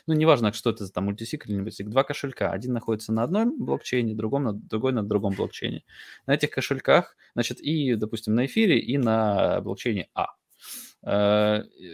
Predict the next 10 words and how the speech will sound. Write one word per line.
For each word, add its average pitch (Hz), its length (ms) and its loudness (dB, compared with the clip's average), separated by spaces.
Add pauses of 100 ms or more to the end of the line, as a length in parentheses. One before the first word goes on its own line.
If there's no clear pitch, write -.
(800)
из, - 440 0
в 117 360 -4
эфире 127 360 4
пользователь, 110 880 4
э, 98 260 2
на 117 120 2
этот - 160 -10
кошелек 120 420 0
пересылает 104 520 2
токен. 135 380 -4